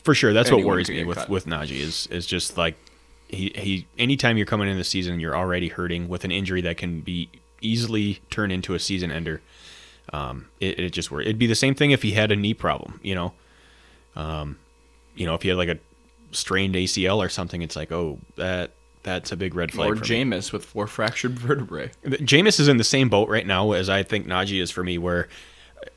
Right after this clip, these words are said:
Speaker 1: as much
Speaker 2: It's
Speaker 1: as I
Speaker 2: gonna
Speaker 1: thought
Speaker 2: happen, it's just a matter of when.
Speaker 1: How, I, I just, how, how could you trust a guy with four fractured vertebrae to get through a season
Speaker 2: I
Speaker 1: and
Speaker 2: mean,
Speaker 1: play well?
Speaker 2: hats off to him for even playing through that in week two.
Speaker 1: Yeah.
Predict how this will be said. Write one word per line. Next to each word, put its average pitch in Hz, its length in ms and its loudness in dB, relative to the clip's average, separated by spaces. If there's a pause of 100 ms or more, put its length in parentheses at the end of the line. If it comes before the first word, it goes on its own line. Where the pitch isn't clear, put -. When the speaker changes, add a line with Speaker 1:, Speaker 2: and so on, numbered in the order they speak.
(140)
Speaker 1:
as 110 200 -4
much 117 140 6
Speaker 2:
It's - 100 6
Speaker 1:
as 123 100 8
I - 40 6
Speaker 2:
gonna 156 180 8
Speaker 1:
thought 110 80 6
Speaker 2:
happen, 107 400 4
it's 101 140 -4
just 113 220 -4
a 101 40 -4
matter 95 320 -4
of 101 100 -6
when. 113 360 -8
Speaker 1:
How, 156 320 4
I, 110 200 6
I 107 120 6
just, 127 220 0 (160)
how, - 240 4
how 135 180 4
could - 120 -8
you 135 80 4
trust - 280 4
a 117 40 2
guy 101 100 4
with 90 120 0
four 113 300 2
fractured 101 460 0
vertebrae 95 340 0
to 90 80 -2
get 95 140 -2
through 98 160 -2
a - 60 -2
season 101 500 -2 (220)
Speaker 2:
I - 40 -8
Speaker 1:
and - 60 0
Speaker 2:
mean, 131 180 8
Speaker 1:
play 143 160 10
well? 113 420 4
Speaker 2:
hats 151 360 6
off 139 240 6
to 107 100 0
him 113 260 2
for 95 140 -6
even 98 260 -6
playing 101 360 -6
through 101 260 -6
that 117 340 0 (300)
in 123 160 -2
week 127 220 -2
two. 147 380 2 (120)
Speaker 1:
Yeah. 139 300 6